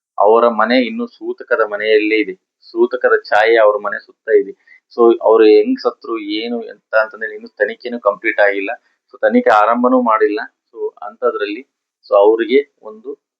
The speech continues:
ಉಪಮುಖ್ಯಮಂತ್ರಿ ಪಟ್ಟ ಕೊಟ್ಟು ಈಗ ಕೂರಿಸಿದ್ದಾರೆ. ಏನೇ ರಾಜಕೀಯ ಲೆಕ್ಕಾಚಾರಗಳಿರ್ಬೋದು, ಏನೇ ತಂತ್ರಗಳಾಗಿರ್ಬೋದು, ಪ್ರತಿತಂತ್ರ ಇರ್ಬೋದು, ಆದ್ರೆ ಅವ್ರಿಗೆ ಕೊಟ್ಟಿರೋ ವಿಧಾನ, so ಕೊಟ್ಟಿರ್ತಕ್ಕಂಥ so ಒಂದು, ಆ, ವೇಳೆ ಐತಲ್ಲ,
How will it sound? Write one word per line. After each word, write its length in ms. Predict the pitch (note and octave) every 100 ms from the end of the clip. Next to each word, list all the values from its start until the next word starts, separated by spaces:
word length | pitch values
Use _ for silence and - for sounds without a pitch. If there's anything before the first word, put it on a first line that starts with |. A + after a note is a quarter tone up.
| _
ಉಪಮುಖ್ಯಮಂತ್ರಿ 720 | G#2+ B2 A#2+ - A2+ A2 -
ಪಟ್ಟ 260 | G#2+ G#2+ G#2+
ಕೊಟ್ಟು 480 | G#2 G2+ G2 C3+ C#3+ _ - _ _
ಈಗ 280 | G#2 A2 G#2 C#3 - _ _
ಕೂರಿಸಿದ್ದಾರೆ. 560 | A#2+ A2 G2 F#2 - _ _ _ _ _ _ _ _ _ _ -
ಏನೇ 280 | A2 A#2+ C3+
ರಾಜಕೀಯ 420 | A#2 A2 A2+ B2+
ಲೆಕ್ಕಾಚಾರಗಳಿರ್ಬೋದು, 1040 | G#2+ - A#2+ - A2+ A2 A2 G#2+ G#2 G#2+
ಏನೇ 340 | B2+ G2+ G#2+ A#2+
ತಂತ್ರಗಳಾಗಿರ್ಬೋದು, 1120 | G#2 G2+ - G#2 G#2+ G#2+ G#2 G2+ G#2+ A#2+ C3 - _ _
ಪ್ರತಿತಂತ್ರ 520 | G#2 - A#2 A2+ A2
ಇರ್ಬೋದು, 480 | G#2+ G2 G2 G#2 - -
ಆದ್ರೆ 360 | G#2+ C3 C#3+ C#3+
ಅವ್ರಿಗೆ 300 | A2+ A#2 -
ಕೊಟ್ಟಿರೋ 300 | - C3+ C3+
ವಿಧಾನ, 460 | A#2 A2 A#2 A#2+ B2 _ _ _ _
so 140 | _
ಕೊಟ್ಟಿರ್ತಕ್ಕಂಥ 800 | - G#2+ - C3+ C3 B2 A#2+ - D3+ F3+ - _ _ _
so 60 | A#2 A2 G#2+ G#2+
ಒಂದು, 440 | A2 G#2+ G#2 G2+ G2 _ _ _ _ - -
ಆ, 80 | G2
ವೇಳೆ 500 | F#2+ - A2 C3+ C#3+
ಐತಲ್ಲ, 320 | C3 C3 G#2